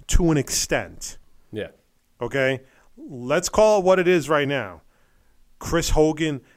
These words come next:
Speaker 1: The Patriots aren't winning with a, with a wide receiving core of Chris Hogan, Julian Edelman, and, uh, Philip Dorsett, I think is the only other guy
Speaker 2: Yeah.
Speaker 1: I know, 'cause, uh, 'cause Josh Gordon, he had to leave the team, obviously.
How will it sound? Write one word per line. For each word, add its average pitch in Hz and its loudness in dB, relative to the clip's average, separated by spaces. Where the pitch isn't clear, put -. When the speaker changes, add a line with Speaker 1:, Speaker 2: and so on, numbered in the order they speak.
Speaker 1:
The - -4
Patriots 220 2
aren't 190 4
winning 143 2
with 123 -2
a, 127 -2
with 123 -4
a 127 -2
wide 143 2
receiving 139 -6
core 131 0
of 113 -6
Chris 175 -6
Hogan, 135 -2
Julian 143 -2
Edelman, 127 -2
and, 120 -6
uh, 117 -12
Philip 156 0
Dorsett, 127 -6
I 120 -12
think 123 -4
is 117 -6
the 120 -6
only 120 -6
other 113 -10
guy 120 -6
Speaker 2:
Yeah. 110 -4
Speaker 1:
I 110 -8
know, 107 -10
'cause, 120 -6
uh, 120 -2
'cause 113 -10
Josh 135 0
Gordon, 123 -2
he 123 -10
had 120 -8
to 127 -8
leave 113 -12
the 101 -14
team, 101 -12
obviously. 95 -20